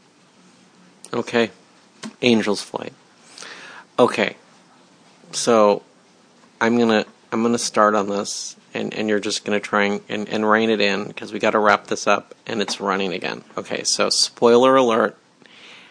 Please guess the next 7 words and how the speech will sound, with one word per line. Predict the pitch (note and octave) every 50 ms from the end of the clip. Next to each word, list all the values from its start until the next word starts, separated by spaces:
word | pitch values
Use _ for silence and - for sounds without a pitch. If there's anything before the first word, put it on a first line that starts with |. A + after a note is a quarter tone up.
| _ _ _
after | - A2 A2 - - A2+ A2
a | G#2 G2
cl-, | - - - - - A2 -
after | A2+ A#2 - - A#2
a | G#2+ G#2+
four-day | - - - - A#2+ B2+ B2+ C3+ C3
closure, | C3 - - A#2+ A2 G#2+ G2+ G#2+ G#2+ G#2+ G#2